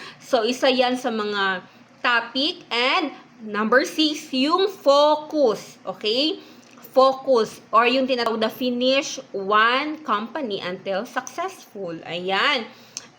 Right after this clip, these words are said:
And syempre, number seven, yung pinaka-importante sa lahat. Ano yun? <laughs> Yung tinatawag na goal setting.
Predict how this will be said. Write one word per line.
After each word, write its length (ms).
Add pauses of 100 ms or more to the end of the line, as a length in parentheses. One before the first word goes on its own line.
And 400
syempre, 720
number 320
seven, 800 (540)
yung 400
pinaka-importante 880
sa 160
lahat. 320 (480)
Ano 160
yun? 480 (160)
<laughs> 260
Yung 220
tinatawag 560
na 80
goal 640
setting. 800